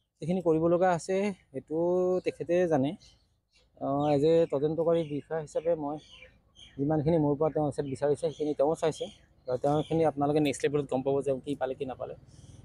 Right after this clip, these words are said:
কিন্তু সদ্যহতে যিহেতু কেছটো চলি আছে, তো এইখিনি সময়ত আপোনাৰ ইনভেষ্টিগেশ্যনটো চলি থকাৰ সময়ত, মানে, আচলতে আমি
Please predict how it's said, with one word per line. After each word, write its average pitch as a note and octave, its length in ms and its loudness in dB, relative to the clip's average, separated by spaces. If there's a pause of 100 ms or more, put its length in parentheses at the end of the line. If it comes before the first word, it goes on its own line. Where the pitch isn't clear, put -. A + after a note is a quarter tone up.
কিন্তু D#3+ 180 0
সদ্যহতে F3 360 2
যিহেতু D#3 220 0
কেছটো - 460 -4
চলি D3+ 300 0
আছে, - 160 -2 (420)
তো C3+ 80 -6
এইখিনি E3 300 -2
সময়ত D#3 260 0
আপোনাৰ D#3 260 2 (540)
ইনভেষ্টিগেশ্যনটো E3 600 -6
চলি D3+ 220 -2
থকাৰ D3 280 -2
সময়ত, D3 240 -6
মানে, C#3 240 -10
আচলতে C3+ 400 -10
আমি C3 320 -14